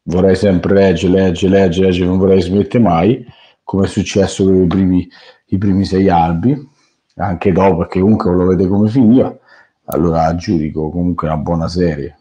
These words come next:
perché comunque mi ha lasciato co-, col fiato sospeso, cioè volevo sapere come andava a finire, e su quello è stato bravo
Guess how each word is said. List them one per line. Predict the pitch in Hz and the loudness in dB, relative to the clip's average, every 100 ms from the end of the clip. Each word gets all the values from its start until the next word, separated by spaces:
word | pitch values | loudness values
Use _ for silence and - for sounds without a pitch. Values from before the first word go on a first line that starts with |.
| _ | _
perché | _ - | _ -6
comunque | 90 92 90 | -4 -4 -4
mi | 85 | -4
ha | 85 | -2
lasciato | 82 - 87 82 | -4 -2 -2 0
co-, | 80 78 76 73 | -2 -4 -4 -6
col | 78 | -8
fiato | - 85 85 | -6 -4 -2
sospeso, | 85 87 - 104 101 98 92 101 101 - - | -4 -10 -2 2 4 2 2 0 0 -2 -10
cioè | - 87 80 | -10 -6 -4
volevo | 85 85 87 | -2 -2 -2
sapere | 87 85 90 | -2 -2 0
come | 90 87 | -2 -2
andava | 85 82 | -2 -2
a | |
finire, | 85 - 90 101 98 98 _ _ _ _ _ _ - _ _ | -4 -4 0 2 0 -2 _ _ _ _ _ _ -20 _ _
e | - 69 64 58 50 50 50 50 52 | -8 -4 -4 -4 -4 -6 -8 -8 -10
su | - - | -12 -6
quello | 107 113 | 0 2
è | 101 | 2
stato | - 85 80 | -2 -4 -2
bravo | 87 87 62 65 | -2 -2 -4 -10